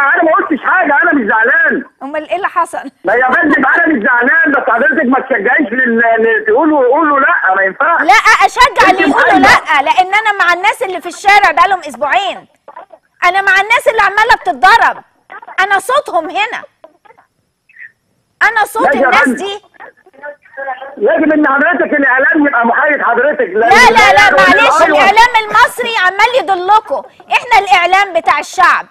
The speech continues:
Speaker 2: إحنا إعلام الشعب. أنت لما تلاقي الناس بتتصل بينا كل يوم مش أكتر من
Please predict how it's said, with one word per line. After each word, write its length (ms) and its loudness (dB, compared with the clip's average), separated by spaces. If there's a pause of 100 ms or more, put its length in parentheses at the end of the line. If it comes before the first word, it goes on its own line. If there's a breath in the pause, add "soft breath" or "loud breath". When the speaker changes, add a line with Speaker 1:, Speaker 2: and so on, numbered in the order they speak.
(440)
Speaker 2:
إحنا 220 -4
إعلام 360 0
الشعب. 440 -2 (640)
أنت 140 0
لما 260 2
تلاقي 260 -2
الناس 240 -6
بتتصل 500 -8
بينا 220 -4
كل 240 -8
يوم 200 -6
مش 160 -6
أكتر 260 -6
من 180 -10